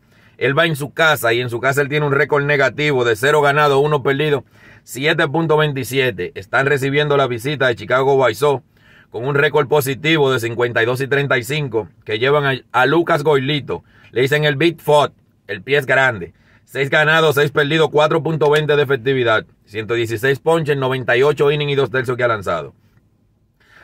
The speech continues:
De por vida, Goilito, treinta y siete ganados, treinta y cinco perdidos, cuatro punto cuarenta de efectividad.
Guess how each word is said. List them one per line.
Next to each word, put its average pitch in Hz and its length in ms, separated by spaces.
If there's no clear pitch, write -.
De 131 120
por 143 200
vida, 165 320
Goilito, 135 560
treinta 127 280
y 117 60
siete 135 240
ganados, 143 340
treinta 127 280
y - 20
cinco 131 320
perdidos, 135 340
cuatro 139 320
punto 143 300
cuarenta 131 460
de 131 60
efectividad. 123 560